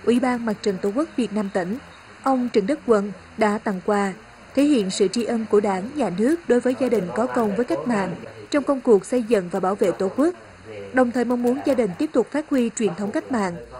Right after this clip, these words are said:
nỗ lực vươn lên, gương mẫu thực hiện tốt cuộc vận động, toàn dân đoàn kết, xây dựng đời sống văn hóa ở khu dân cư, xây dựng gia đình văn hóa.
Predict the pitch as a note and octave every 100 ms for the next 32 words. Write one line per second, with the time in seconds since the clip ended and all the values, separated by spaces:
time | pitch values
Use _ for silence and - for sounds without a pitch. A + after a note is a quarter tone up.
0 | - A3+ B3 B3+ - B3 A#3+ A#3+ A#3 G#3+
1 | - - C#4 B3 G#3 B3 G3+ G#3 F3+ B3
2 | E4 - G#3+ F#3 F3+ F#3+ E3+ - - -
3 | - B3 G#3 C4+ B3+ G3 F3+ A#3+ E4 -
4 | - C4 A3 F3+ G3 F#3 A3 B3 A3+ G#3
5 | G3+ C#4 - G#3 G#3 A3+ G3+ G3+ G#3+ G#3+
6 | G#3 - _ - - - D#4+ B3+ F#3 A#3
7 | A3+ G3 F3 G3 G3 G3 B3+